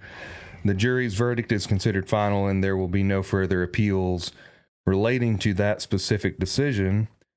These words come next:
If competition was suspended during this process, the next lifter will be given up to three minutes in which to commence their attempt. The lifter may take less time if needed and is communicated to the chief referee.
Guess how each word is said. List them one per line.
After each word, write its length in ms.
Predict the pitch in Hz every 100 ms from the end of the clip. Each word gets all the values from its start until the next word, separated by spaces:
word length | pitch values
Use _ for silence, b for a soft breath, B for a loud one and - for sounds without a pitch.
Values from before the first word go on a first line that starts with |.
| _ _ _ _ - - - - -
If 140 | 120
competition 720 | - 131 117 104 120 - 113 110
was 320 | 107 87 - -
suspended 580 | - 110 - 113 107 98
during 260 | 104 104 101
this 140 | 98
process, 460 | - 101 95 101 92
the 100 | 95
next 280 | 101 104 -
lifter 520 | 104 98 101 98 -
will 320 | - 98 117
be 140 | 117 113
given 340 | 104 107 104
up 120 | 104
to 80 | -
three 240 | 98 104 104
minutes 400 | 107 104 101 101
in 100 | 101
which 240 | 98 -
to 100 | 95
commence 520 | - 92 101 104 -
their 220 | - 92
attempt. 440 | 87 - 110 - - B B B B _
The 60 | 107
lifter 440 | 135 139 120 117
may 300 | 107 107 117 127
take 260 | 120 117
less 220 | 113 107 -
time 240 | 110 107
if 120 | 95
needed 380 | 139 160 156 143 B B B -
and 160 | 120
is 80 | 110
communicated 720 | - 117 117 113 120 113 113
to 220 | - 110 107
the 140 | 107
chief 300 | - 110 98
referee. 520 | 95 87 82 85 -